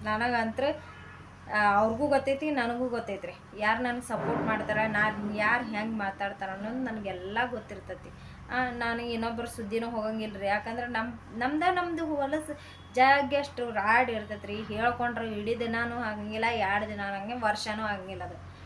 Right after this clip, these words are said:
ನಮ್ದ ರಾಡಿ ಹೇಳ್ಕೊಂತ ನಿಮ್ ಮುಂದ್ ಹೋದ್ರ, ಆ, ಅಂಥದ್ ಬಿಟ್ಟು ನಾವು, ಆ, ಇನ್ನೊಬ್ರು ತಗೊಂಡ್ ನಾವೇನ ಅದನ್ನ ತಕೊಂಡು ಏನಾರ ಇದು ಮಾಡಕ್ ಹೋಗ್ಬೇಕ್ರೆ?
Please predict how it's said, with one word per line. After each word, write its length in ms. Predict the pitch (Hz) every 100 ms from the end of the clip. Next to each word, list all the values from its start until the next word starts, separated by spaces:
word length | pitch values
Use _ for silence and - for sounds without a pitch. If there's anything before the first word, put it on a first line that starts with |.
| - -
ನಮ್ದ 200 | 202 208
ರಾಡಿ 260 | 220 196 208
ಹೇಳ್ಕೊಂತ 680 | 226 190 190 202 208 214 214
ನಿಮ್ 240 | 196 196
ಮುಂದ್ 220 | 190 214
ಹೋದ್ರ, 280 | 202 190 190
ಆ, 340 | 165 - 226 262 277 - - 233
ಅಂಥದ್ 360 | 233 269 269
ಬಿಟ್ಟು 240 | 254 262 254
ನಾವು, 480 | 254 254 254 247 247 240 226 214
ಆ, 460 | 214 262 269 233
ಇನ್ನೊಬ್ರು 520 | 233 247 269 294 285 -
ತಗೊಂಡ್ 340 | 254 285 277
ನಾವೇನ 420 | 247 254 277 277 269 254 240 226 208 208 - - - - -
ಅದನ್ನ 280 | - 220 226
ತಕೊಂಡು 460 | 220 233 - 285 269
ಏನಾರ 360 | 226 220 262 262 214 185 175 170 170 - - - 214
ಇದು 140 | 233
ಮಾಡಕ್ 340 | 294 269 247
ಹೋಗ್ಬೇಕ್ರೆ? 400 | 240 196 196 202